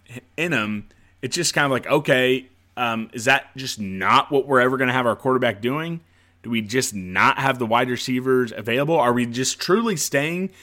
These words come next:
uh, you know, close to the vest until conference play? I mean, w-, we did have a trick play, and I'm glad Cade Warner decided to just run and pick it up. But,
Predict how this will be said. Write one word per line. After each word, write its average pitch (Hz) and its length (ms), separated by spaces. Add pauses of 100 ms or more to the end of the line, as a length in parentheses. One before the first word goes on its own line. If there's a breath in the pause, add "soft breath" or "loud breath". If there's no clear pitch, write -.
(320 soft breath)
uh, 131 300
you 135 100
know, 123 120
close 160 340
to 156 60
the 131 80
vest 123 560 (800)
until 135 400
conference 143 420
play? 226 260 (1400)
I 139 60
mean, 147 140
w-, 135 180
we 131 160
did 160 180
have 160 160
a 117 40
trick - 280
play, 143 420
and 131 80
I'm 123 100
glad 131 280
Cade 135 200
Warner 131 280
decided 120 380
to 117 80
just 107 120
run 117 180
and 113 100
pick - 180
it 117 80
up. 127 240
But, 107 280